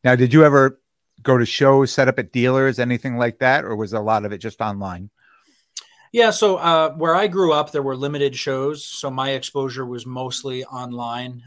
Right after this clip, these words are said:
Speaker 2: I did have some exposure to some, some larger regional shows. I went to my first national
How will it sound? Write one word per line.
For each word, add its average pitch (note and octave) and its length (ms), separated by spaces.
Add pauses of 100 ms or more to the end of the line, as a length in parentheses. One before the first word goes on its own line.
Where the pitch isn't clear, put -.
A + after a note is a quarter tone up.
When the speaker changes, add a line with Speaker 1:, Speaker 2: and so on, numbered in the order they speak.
Speaker 2:
I C#3 60
did C3+ 340
have B2+ 340
some B2+ 220
exposure B2 560
to A#2+ 100
some, B2 400
some B2 240
larger B2+ 320
regional B2 420
shows. B2+ 340
I B2+ 40
went C3+ 140
to - 80
my A#2+ 80
first B2+ 260
national B2+ 560